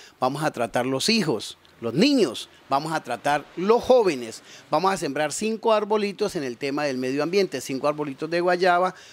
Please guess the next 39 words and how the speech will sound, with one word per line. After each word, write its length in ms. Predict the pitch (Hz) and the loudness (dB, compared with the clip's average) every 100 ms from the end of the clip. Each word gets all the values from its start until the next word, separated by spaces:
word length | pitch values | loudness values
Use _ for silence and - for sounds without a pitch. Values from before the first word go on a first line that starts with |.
| - | -10
con 140 | 147 | -4
el 80 | 135 | -2
patrocinio 540 | 123 117 123 - 123 131 | -2 -2 -6 -4 -2 0
de 80 | |
Centro 420 | - 113 107 110 170 | -2 -6 -4 2 4
Aguas. 420 | 214 135 98 - - - | 2 -2 -6 -12 -20 -8
Ahí 200 | 120 123 | -2 0
vamos 300 | 139 143 139 | 0 0 -2
a 40 | |
estar. 400 | 117 - 180 139 - - - | -4 2 2 2 -6 -20 -2
Por 180 | 190 190 | 0 2
cada 200 | 220 226 | 4 4
arbolito 420 | 214 220 226 214 | 2 0 2 2
vamos 240 | 156 147 | 2 0
a 60 | 165 | -6
rezar 320 | 147 151 143 | -6 -6 -4
un 80 | 170 | -2
misterio 500 | 185 - 220 214 220 | -4 0 0 2 0
del 140 | 214 | 0
rosario 640 | 208 214 226 220 226 233 226 _ - _ | -2 -2 0 0 0 -4 -6 _ -20 _
y 420 | 220 254 269 - - _ _ | -2 0 0 -2 -12 _ _
vamos 580 | 156 151 170 180 185 - 143 | -8 2 2 2 -2 -2 0
a 100 | 143 | 0
asignarle 500 | - 123 131 135 151 | -2 -6 -4 -2 -4
un 80 | |
padrino, 460 | 151 165 185 202 139 | 0 2 4 2 0
una 220 | 127 131 | -2 -4
empresa, 580 | 143 - 127 107 98 - - - | -4 -4 -4 -4 -12 -16 -20 -6
allí 360 | 131 135 220 | -4 0 2
en 100 | 220 | 4
el 80 | 160 | 2
Parque 300 | - 147 - | 2 0 0
Lineal. 340 | 156 143 131 120 | 0 0 -2 -2
Esta 220 | 160 208 | -2 -2
invitación 500 | 202 185 196 196 190 | -2 -2 -2 2 4
lo 120 | 185 | 4
hace 260 | 143 131 120 | 4 0 -8
la 220 | 127 127 | -8 -6
Pastoral 720 | 131 - - 131 160 208 226 | -8 -8 -6 0 2 0 -2